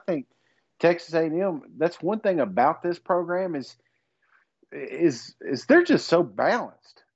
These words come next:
And you, you think of good, I mean, 'cause A and M's had some good teams. What was it? Two thousand twelve was a good year. You know, that was a, that was an exciting, fun team to watch. But just what we're, this is boring at times.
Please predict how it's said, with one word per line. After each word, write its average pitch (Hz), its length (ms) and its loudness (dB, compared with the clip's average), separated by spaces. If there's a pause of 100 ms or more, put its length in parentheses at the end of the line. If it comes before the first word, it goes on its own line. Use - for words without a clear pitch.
And 139 560 -12
you, 147 520 -4
you 196 140 -4
think 339 240 0
of 135 160 -2
good, 165 320 2
I - 40 -8
mean, 185 180 -6
'cause 147 180 -10
A 214 60 -2
and 277 180 0
M's 180 160 -6
had 147 160 -2
some 117 140 -12
good 113 200 -8
teams. 113 280 -12
What 190 120 0
was 127 160 0
it? 107 140 -4 (140)
Two 170 120 -2
thousand 143 440 2
twelve 156 340 -2
was 139 140 -10
a 127 40 -6
good 135 220 -6
year. 147 360 -4 (360)
You 147 120 -2
know, 147 140 2
that 170 220 -2
was 147 220 -12
a, 123 260 -6 (400)
that 151 100 -2
was 180 140 -12
an 170 80 -10
exciting, 165 640 -6
fun 165 320 -6
team 156 280 -6
to 131 80 -2
watch. 170 520 2
But 127 240 0 (360)
just 208 300 -2
what 160 300 4
we're, 156 220 2 (640)
this 208 320 2
is 262 160 4
boring 185 540 4
at 233 140 -6
times. 254 500 -6